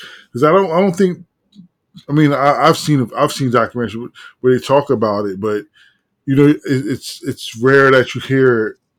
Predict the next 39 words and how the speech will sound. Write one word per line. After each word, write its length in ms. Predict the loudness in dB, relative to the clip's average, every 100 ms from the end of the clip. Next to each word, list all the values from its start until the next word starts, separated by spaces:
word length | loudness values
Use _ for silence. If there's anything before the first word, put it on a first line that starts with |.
| _ _
hear 240 | 4 6
it 140 | 4 0
in 80 | -4
that 160 | -6
context 500 | -6 -6 -4 -4 -4
of 80 | -6
how 320 | -2 0 2
it 160 | 0 -2 _ _ _ _ -2
related 420 | 2 2 2 -2
to 100 | -8
Tupac 440 | -4 -2 0 -2
and 160 | -4 -6
how 340 | -4 -2 0
it, 100 | -2 -8 _ _ _ -4
it 140 | -2
made 320 | 0 2 2
him 420 | 0 0 0 -4 -10 _ _ _ _ -4
the 80 | 0
way 160 | 2
he 120 | 0
was, 680 | 0 2 2 0 -8 -12 -14 -20 _ _ _ -10
um, 320 | -8 -6 -8
as 120 | -10
far 360 | -2 0 2 2
as 320 | 0 -4 -10 -10
how 500 | -6 -4 -2 -4 -8 _ _ _ _ _
he 200 | -6 -4
didn't 460 | -6 2 4 4 0
have 680 | 0 2 2 0 -4 -10
that 240 | -2 0 0
much 240 | -4 -4
of 80 | -6
a 80 | -6
trust 380 | -2 0 0 -4
for 120 | -4
law 220 | -2 -2
enforcement 560 | -4 -4 -4 -4 -10 -12
because 340 | -8 -6 -6
of 200 | -8 -12